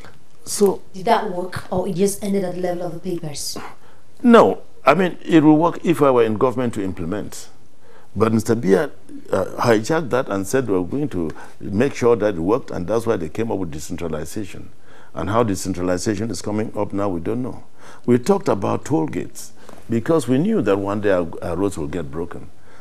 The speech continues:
Speaker 1: So we, uh, we, we proposed that if we came up with toll gates, the, the, the, the, the, the, and the monies that will come in from the toll gates,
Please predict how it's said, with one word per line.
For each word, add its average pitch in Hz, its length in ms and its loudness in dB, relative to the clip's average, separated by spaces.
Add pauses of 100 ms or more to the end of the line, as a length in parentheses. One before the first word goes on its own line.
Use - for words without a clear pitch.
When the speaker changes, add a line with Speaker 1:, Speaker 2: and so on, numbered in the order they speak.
(120)
Speaker 1:
So 208 180 4
we, 147 140 4
uh, 107 460 0
we, 113 160 -4
we 107 200 -2
proposed 135 500 2
that 76 240 -2 (340)
if 170 220 2
we 170 140 2
came 135 240 4
up 120 100 4
with 98 140 0
toll 113 240 4
gates, - 540 -6 (380)
the, 98 240 2
the, 76 380 -2
the, 78 320 -4
the, 78 240 -6
the, 76 240 -6 (440)
the, 80 400 -2
and 90 360 -2
the - 80 0
monies 120 260 2
that 110 240 2
will 101 160 -2
come 110 220 -2
in 104 100 0
from 90 160 -4
the 80 80 -4
toll 98 240 0
gates, 95 340 -4